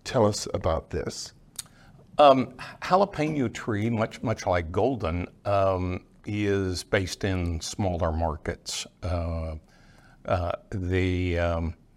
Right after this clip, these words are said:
Speaker 2: the founder of the chain had,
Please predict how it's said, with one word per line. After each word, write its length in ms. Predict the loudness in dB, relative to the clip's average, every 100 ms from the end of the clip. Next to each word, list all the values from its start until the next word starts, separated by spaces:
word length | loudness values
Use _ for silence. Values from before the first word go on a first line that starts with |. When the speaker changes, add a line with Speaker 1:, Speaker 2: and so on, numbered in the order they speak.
| _ _ _ _ _ -16 -6
Speaker 2:
the 80 |
founder 640 | 0 4 6 4 0 2 2
of 120 | 2
the 220 | -2 -4
chain 760 | -4 -4 -2 -2 -2 -2 -4 -8 -16
had, 640 | -6 0 0 0 -6 -12